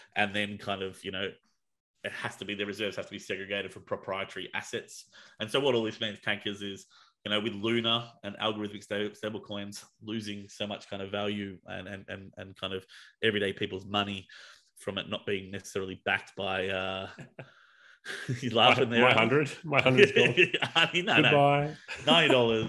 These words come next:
Speaker 1: ninety-nine dollars and probably ninety-three cents at this point. But, uh, uh, <laughs> no, or hundred, 'cause that <laughs> get turned off. Um, is that, you know, if you're tran-, if you're utilizing stable coins and you're in the state of, of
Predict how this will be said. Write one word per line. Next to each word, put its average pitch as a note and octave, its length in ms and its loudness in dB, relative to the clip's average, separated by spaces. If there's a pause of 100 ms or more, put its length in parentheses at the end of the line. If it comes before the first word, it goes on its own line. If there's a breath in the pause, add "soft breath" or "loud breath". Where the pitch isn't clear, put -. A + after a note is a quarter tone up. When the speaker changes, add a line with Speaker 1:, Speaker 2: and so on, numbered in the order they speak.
Speaker 1:
ninety-nine C3 340 2
dollars A2 360 2
and G2+ 160 -10
probably G#2 600 -4
ninety-three G#2 440 -6
cents G2 320 -14
at - 60 -20
this - 120 -20
point. - 380 -14 (120)
But, - 300 -8
uh, G2 380 -2 (720 loud breath)
uh, B2 180 4 (200)
<laughs> - 260 -4
no, G2 280 -4
or A2 200 -2
hundred, G#2+ 280 -6
'cause G2+ 120 -10
that A#2+ 440 -6
<laughs> - 40 -14
get A#2 120 -4
turned G#2 200 0
off. A#2 160 0 (480 loud breath)
Um, A#2 560 2 (840)
is A#2 320 0
that, A2 160 -2 (180)
you G#2+ 80 -6
know, G#2 240 2
if A2+ 180 -8
you're G#2+ 300 0 (180)
tran-, A2 320 -4
if G2+ 140 -16
you're G#2 100 -8
utilizing A2 400 -4
stable G#2+ 320 -6
coins G#2+ 360 -8
and G2+ 100 -14
you're G#2+ 140 -8
in G#2+ 80 -8
the G#2 80 -12
state A2 260 -8
of, G2+ 140 -10 (240)
of G2+ 200 -12